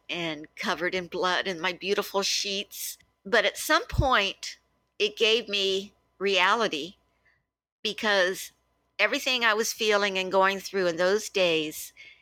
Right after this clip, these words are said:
it happened because it happened there in that room and on that bed.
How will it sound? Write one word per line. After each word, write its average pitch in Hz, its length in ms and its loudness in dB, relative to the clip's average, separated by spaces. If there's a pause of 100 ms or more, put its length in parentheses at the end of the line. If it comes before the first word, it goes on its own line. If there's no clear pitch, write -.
(160)
it 180 120 2
happened 214 520 2
because 170 320 -4
it 170 120 -4
happened 185 400 -2
there 175 260 2
in 170 100 -2
that 170 260 0
room 170 360 -2
and 156 140 -4
on 175 200 2
that 165 300 -2
bed. 151 440 0